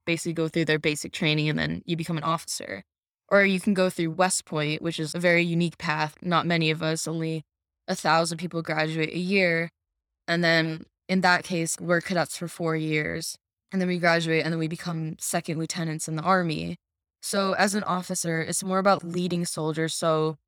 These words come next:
right now, as a graduate, I'm going to be training in my branch that I got, which is armor. So I'll be, like, working with tanks. So then I'll learn how to lead a platoon of tanks and the soldiers in them. And the soldiers are, like,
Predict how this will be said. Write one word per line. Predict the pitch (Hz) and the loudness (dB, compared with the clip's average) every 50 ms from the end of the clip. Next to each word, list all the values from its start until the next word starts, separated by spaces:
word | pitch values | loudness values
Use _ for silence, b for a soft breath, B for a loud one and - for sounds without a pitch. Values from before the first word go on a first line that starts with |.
| _ _ _ _ _ _ _ _ - | _ _ _ _ _ _ _ _ -2
right | 190 202 196 196 | 2 4 4 6
now, | 190 196 190 190 190 | 6 6 8 8 8
as | 151 185 196 165 175 | 6 6 4 2 0
a | 180 | -4
graduate, | 170 - 180 170 175 180 175 170 170 160 156 156 - | -2 2 4 4 6 4 4 0 0 0 0 0 2
I'm | 170 185 185 | 0 0 2
going | 170 180 180 | 2 0 0
to | 180 185 | 0 0
be | 185 | -2
training | - - 196 180 175 175 170 170 165 165 165 | -2 -2 -2 -2 0 0 0 0 0 0 -2
in | - - 175 180 175 | -2 -2 -2 0 2
my | 165 160 160 170 | 2 2 2 2
branch | 165 170 165 160 160 160 160 - - - | 0 0 0 0 0 0 -2 -4 -4 -2
that | - 160 160 - | 0 2 2 4
I | 165 170 175 | 4 2 2
got, | 165 160 151 - - - | 2 0 0 0 0 0
which | - 170 - | -2 -6 -6
is | 170 160 - | -6 -8 -4
armor. | - 160 156 156 156 170 185 196 202 202 202 202 | -2 0 0 0 0 0 0 0 0 0 -2 -4
So | 190 - - 185 165 | -6 -2 2 4 4
I'll | 165 175 | 4 4
be, | 175 175 175 | 4 2 0
like, | 170 170 | 0 0
working | 170 170 160 - 165 | 0 -2 -4 -2 -4
with | 156 156 | -4 -4
tanks. | - - - 170 147 147 - - - - - - _ _ _ _ _ _ _ _ | -4 -4 -2 -2 -2 -4 -4 -8 -12 -10 -12 -12 _ _ _ _ _ _ _ _
So | - - 180 180 | -8 -4 -2 0
then | 175 170 170 165 - | 2 2 2 2 4
I'll | 170 180 185 190 180 | 6 6 6 6 4
learn | 175 175 170 175 180 170 | 4 2 2 2 2 0
how | - - 175 170 | 0 0 0 0
to | 165 160 | 0 0
lead | 156 156 170 180 190 190 196 196 185 - - | -2 -2 -2 -2 0 0 0 0 0 -2 -2
a | 165 165 - | -4 -4 -4
platoon | _ - - 180 - - - - 196 190 196 190 | _ -8 -8 -8 -6 -6 -4 -4 -2 -2 -2 -2
of | 180 165 - | -4 -4 -6
tanks | - - 170 160 156 160 - - - - | -8 -6 -4 -2 -2 -2 -4 -6 -6 -6
and | - 165 165 | -6 -8 -8
the | 185 175 175 | -6 -6 -8
soldiers | - - - 170 170 175 170 170 170 165 160 | -6 -6 -4 -2 -2 -2 0 0 -2 -2 -2
in | - 156 160 160 | -2 -2 -2 0
them. | 165 180 190 196 208 214 214 220 _ _ _ _ _ _ _ _ _ _ _ _ _ _ - | 2 2 2 2 2 0 -2 -4 _ _ _ _ _ _ _ _ _ _ _ _ _ _ -2
And | 190 190 190 | 0 0 0
the | 190 | -2
soldiers | - - 220 214 220 202 208 208 196 180 | -2 0 0 0 2 2 2 2 2 4
are, | 180 175 165 | 4 4 4
like, | 156 151 143 | 4 4 2